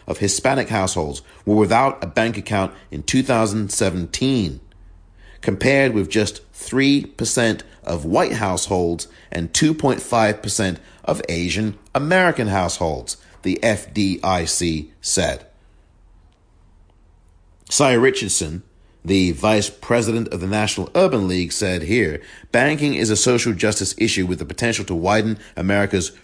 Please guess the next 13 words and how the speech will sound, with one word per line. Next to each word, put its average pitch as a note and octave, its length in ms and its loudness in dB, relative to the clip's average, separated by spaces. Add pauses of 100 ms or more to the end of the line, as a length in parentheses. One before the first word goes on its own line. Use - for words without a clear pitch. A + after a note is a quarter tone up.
(120)
racial A2+ 580 0
wealth G2 340 0 (140)
gap. E2+ 400 -4 (760)
Black C3 340 -2 (320)
America's A2 600 2 (220)
economic A#2+ 640 -2
destiny F2+ 560 -2 (400)
exists B2 640 -2
on A2 180 0
a F2+ 180 -2
razor's G#2 640 2 (140)
edge F2 440 -4 (160)
right D#2+ 380 -6